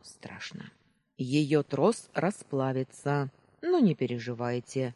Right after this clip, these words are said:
В жерле будет ждать Игнис. Он же выведет её обратно. Он уже готов. Это вы и сами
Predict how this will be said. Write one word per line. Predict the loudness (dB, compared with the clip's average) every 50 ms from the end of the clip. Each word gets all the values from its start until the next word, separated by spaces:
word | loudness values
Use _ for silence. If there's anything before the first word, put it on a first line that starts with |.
| _ _ _ _ _ _ _ _ _ _
В | -14 -10 -8
жерле | -6 -4 0 2 4 4 4 4 2 0 0 -2
будет | -2 -2 -2 -2 -2 -2 -4 -6 -8 -10
ждать | -10 -6 -4 -2 0 0 -2 -4 -8 -6
Игнис. | -2 -2 -2 -2 -4 -8 -10 -12 -16 -20 -20 -20 _ _ _ _ _ _ _ _ _ _ _
Он | 6 6 6 6 2
же | 0 2 2 2 2
выведет | 2 0 0 0 0 0 0 0 -2 -2 -2
её | 0 0 2 4 2 2 0
обратно. | -2 -4 -4 -4 -4 -6 -8 -8 -4 -4 -2 -2 -2 -4 -8 _ _ _ _ _ _ _ _ _ _
Он | 2 4 4 4
уже | 4 4 2 0 0
готов. | 0 -2 -2 -2 0 0 0 0 -2 -8 -18 _ _ _ _ _ _ _ 0
Это | 0 0 0 -2
вы | -2 0 -2 -4 -4 -4
и | -8 -8
сами | -8 -8 -8 -8 -6 -8 -8 -8